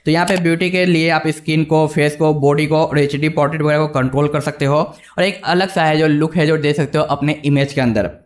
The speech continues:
लेकिन उसके अलावा यहाँ पे एआई देखने को मिलता है जहाँ पे इरेज का ऑप्शन है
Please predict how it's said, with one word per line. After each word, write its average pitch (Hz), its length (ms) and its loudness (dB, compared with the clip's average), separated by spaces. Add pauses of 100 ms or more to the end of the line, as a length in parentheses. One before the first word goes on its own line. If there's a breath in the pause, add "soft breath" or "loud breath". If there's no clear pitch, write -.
लेकिन 190 200 -2
उसके 185 240 -2
अलावा 175 300 2
यहाँ 160 240 0
पे - 180 -2
एआई 143 220 2
देखने 151 260 0
को 160 100 0
मिलता 139 260 0
है 147 120 0
जहाँ 139 200 0
पे 143 80 -4
इरेज 143 300 0
का 156 120 -2
ऑप्शन 151 240 0
है 165 140 0